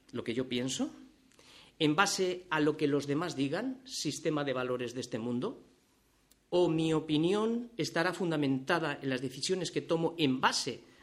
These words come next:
a lo que Dios dice en su palabra? Este es el punto y la reflexión que cada uno de nosotros debemos de hacer. Si tus obras son hechas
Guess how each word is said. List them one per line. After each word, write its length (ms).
a 100
lo 180
que 140
Dios 380
dice 480
en 120
su 160
palabra? 440
Este 180
es 60
el 100
punto 440
y 80
la 120
reflexión 760
que 160
cada 160
uno 160
de 80
nosotros 340
debemos 380
de 80
hacer. 260
Si 200
tus 240
obras 580
son 520
hechas 680